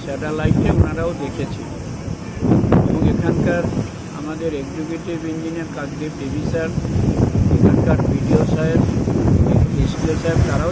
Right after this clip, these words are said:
যথারীতিভাবে ডিএম এর মাধ্যম দিয়ে ওনার কাছে পাঠিয়েছে। আজকে তাই প্রাথমিকভাবে আমাদের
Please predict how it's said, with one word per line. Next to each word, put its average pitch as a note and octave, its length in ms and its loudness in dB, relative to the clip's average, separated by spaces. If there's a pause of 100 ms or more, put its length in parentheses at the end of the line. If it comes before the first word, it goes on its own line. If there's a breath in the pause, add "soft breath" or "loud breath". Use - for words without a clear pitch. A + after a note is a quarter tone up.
যথারীতিভাবে D#3 720 0 (100)
ডিএম D#3 340 -4
এর D#3 160 4
মাধ্যম D3 380 -4
দিয়ে - 220 -2
ওনার D3+ 240 -4
কাছে - 220 -2 (100)
পাঠিয়েছে। - 400 2 (2000)
আজকে D3 260 -4 (160)
তাই A2+ 140 -2 (120)
প্রাথমিকভাবে - 920 2 (1500)
আমাদের E3 420 4